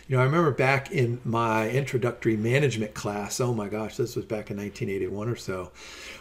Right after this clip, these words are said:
when the professor gave us this flow chart, and it was kind of a perfect flow chart of, of the operations of a business. And, you know, you start here and you bring in your customers and you satisfy your customers, and then you,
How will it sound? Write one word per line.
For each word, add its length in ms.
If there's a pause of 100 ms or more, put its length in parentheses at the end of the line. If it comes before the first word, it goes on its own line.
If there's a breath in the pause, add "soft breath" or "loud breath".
when 440
the 80
professor 580
gave 280
us 160
this 240
flow 360
chart, 460
and 100
it 40
was 120
kind 240
of 80
a 60
perfect 500
flow 260
chart 400
of, 480 (300 loud breath)
of 240
the 180 (100)
operations 920
of 240
a 80
business. 480
And, 120
you 60
know, 100
you 120
start 340
here 280
and 100
you 80
bring 160
in 80
your 80
customers 640
and 100
you 80
satisfy 400
your 120
customers, 640 (460 loud breath)
and 180
then 140
you, 300